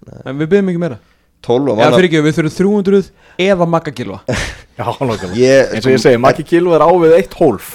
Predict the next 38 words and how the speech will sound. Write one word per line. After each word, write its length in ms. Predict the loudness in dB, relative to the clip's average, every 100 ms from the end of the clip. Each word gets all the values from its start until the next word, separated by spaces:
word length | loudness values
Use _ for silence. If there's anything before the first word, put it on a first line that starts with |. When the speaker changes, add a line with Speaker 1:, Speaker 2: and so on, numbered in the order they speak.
| -6
Speaker 3:
í, 100 | -2
á 360 | 2 2 2 2
hálfu 320 | 4 6 6
Höttasvöllinu. 580 | 6 4 2 2 0 2
Það 200 | 4 4
er 80 | 4
bara 180 | 0
þannig. 240 | 0 -2 -2
Speaker 1:
Þetta 160 | 0
er 80 | 2
Maggi 160 | 4 6
Speaker 2:
Hólfin 360 | 6 6 6 6
eru 160 | 6
sem 120 | 4
sagt 220 | -2 -2 2
A, 80 | 4 4
B, 260 | 2 2 4
C, 280 | 0 2 2
D, 240 | 2 0 0 0
E, 180 | -2 -2 -2 0
F, 160 | -2 -4 -10
G 180 | -2 2 2 0 _ _ _ 0
og 140 | 0
Maggi 240 | 0 -4 -8
Gylfa. 240 | -8 -4
Speaker 3:
<laughs> 40 | 2
Já, 100 | 2
það 160 | 2
er 140 | -2 0
þannig. 800 | -2 0 -2 -2 -4 -6 -6 -4
Speaker 1:
Maggi 240 | 0 2
Gylfa 160 | 0 2
tekur 180 | 4 2
eitt 140 | 2
hólf. 160 | -4 -4
Svo 160 | 2 2
er 120 | 2
spurning, 340 | 0 0 -2